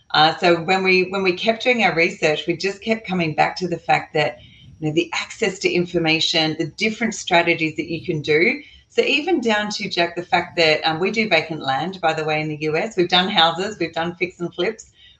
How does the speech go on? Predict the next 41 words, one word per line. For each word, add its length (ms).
We 160
now 260
focus 340
solely 360
on 380
vacant 320
land. 380
Um, 520
and 100
the 60
fact 340
that 120
we've 180
got 180
so 180
many 280
exit 340
strategies 600
that 120
we 80
can 220
do. 140
You 540
know, 60
we 100
can 280
easily 460
go 180
to 120
the 100
county 440
and 140
subdivide 600
that 220
land 320
and 140
sell 240
it 120
off 260
with 160
just 240